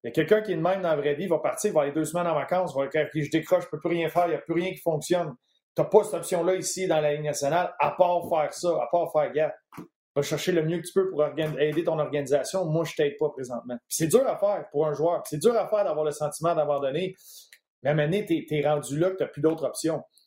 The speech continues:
Puis, tu sais, pour revenir à Di Pietro, par exemple, il y a, il y a ça, il y a, il y a tout l'autre, il y a l'autre aspect de ce contrat-là qui,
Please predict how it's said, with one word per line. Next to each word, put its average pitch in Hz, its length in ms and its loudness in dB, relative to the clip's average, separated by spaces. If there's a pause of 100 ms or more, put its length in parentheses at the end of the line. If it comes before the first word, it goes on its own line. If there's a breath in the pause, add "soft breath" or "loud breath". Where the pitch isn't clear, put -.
Puis, 127 100 -18
tu 208 60 6
sais, 214 60 10
pour 170 120 -2
revenir 175 320 0
à 180 80 2
Di - 140 -8
Pietro, 156 320 0
par 175 120 2
exemple, 170 300 -2
il - 20 -4
y - 20 -4
a, 131 40 -6
il 139 60 -6
y 143 60 2
a 131 40 2
ça, - 240 2
il 190 80 -2
y 151 40 -2
a, 123 140 -2
il 143 60 -2
y - 40 2
a - 100 -6
tout 226 160 2
l'autre, 170 280 -2 (300)
il 135 60 -2
y - 20 6
a 143 40 4
l'autre 202 220 2
aspect 214 300 0
de 185 100 -4
ce - 140 -6
contrat-là 147 600 0 (500)
qui, - 280 -16